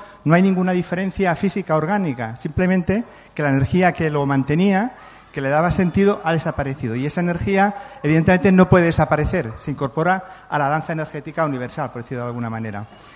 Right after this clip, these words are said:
Y eso tiene sentido, eh, para interpretar mejor la muerte no como un final, sino como una transición. Incluso la muerte, eh, todos hemos visto esas metáforas de, de la oruga y la mariposa, pero es que incluso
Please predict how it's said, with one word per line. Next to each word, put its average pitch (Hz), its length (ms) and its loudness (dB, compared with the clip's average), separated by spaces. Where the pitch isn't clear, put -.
Y 156 120 -2
eso - 600 0
tiene 165 180 -2
sentido, 185 640 -2
eh, 139 600 -6
para 156 140 0
interpretar 165 460 0
mejor 180 460 2
la 135 140 -4
muerte 156 380 -2
no 143 240 0
como 160 180 -4
un 156 80 -2
final, 165 300 0
sino 120 220 -2
como 117 120 -4
una 117 120 -2
transición. 156 640 -6
Incluso 143 360 -4
la 120 120 0
muerte, 160 480 0
eh, 135 420 -8
todos 175 400 0
hemos 170 200 -4
visto 180 200 -2
esas 175 180 -4
metáforas 165 580 -4
de, 139 480 -4
de 131 140 -6
la 123 100 6
oruga 170 340 4
y 165 40 2
la 143 100 0
mariposa, 170 640 -4
pero 160 100 -2
es 151 100 -6
que 160 180 -4
incluso 160 300 -2